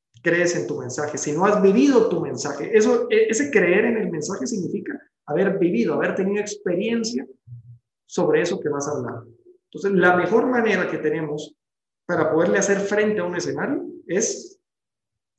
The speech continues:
cuando tu mensaje va acorde a tus experiencias. Pero además de ello, cuando tu mensaje está por encima de lo que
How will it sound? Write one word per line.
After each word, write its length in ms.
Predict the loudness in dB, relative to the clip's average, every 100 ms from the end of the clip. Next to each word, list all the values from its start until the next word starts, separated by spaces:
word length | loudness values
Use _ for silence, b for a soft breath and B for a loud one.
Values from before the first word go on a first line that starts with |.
| _
cuando 720 | -2 0 2 2 -2 -6 -12 -20 _ _
tu 140 | -2 0
mensaje 800 | 0 0 -2 -2 -6 -8 -12 -20 _ -6
va 160 | 0 0
acorde 360 | 0 0 0
a 100 | 0
tus 220 | 0 0 0
experiencias. 1000 | -4 -6 -6 -4 -4 -4 -8 -12 -20 _ _ -2
Pero 200 | 2 2
además 360 | 2 0 0
de 160 | 0 0
ello, 340 | 0 -2 -8 -14 _ _ _ _ _ _
cuando 340 | -4 -2 -4 -2
tu 120 | 2
mensaje 580 | 2 2 0 -2 -4 -6 -12 -12
está 300 | 0 0 2
por 160 | 2 2
encima 680 | 0 2 2 2 -4 -10 -18 _ _ _ _ -14 -14 -4
de 160 | 0
lo 160 | 2 2
que 400 | 0 -2 -6